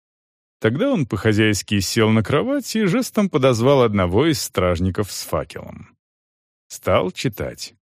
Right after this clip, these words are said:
Изучив первую бумагу, посмотрел на Авенира, широко улыбаясь, и спросил:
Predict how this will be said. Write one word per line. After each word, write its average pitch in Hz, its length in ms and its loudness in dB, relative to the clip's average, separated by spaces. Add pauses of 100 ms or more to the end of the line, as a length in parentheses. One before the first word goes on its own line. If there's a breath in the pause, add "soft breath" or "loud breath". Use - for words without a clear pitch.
(640)
Изучив 110 600 0
первую 117 400 2
бумагу, 104 480 0
посмотрел 123 640 2
на 113 180 4
Авенира, 117 600 2
широко 113 480 2
улыбаясь, 110 540 2
и - 40 -2
спросил: 110 640 0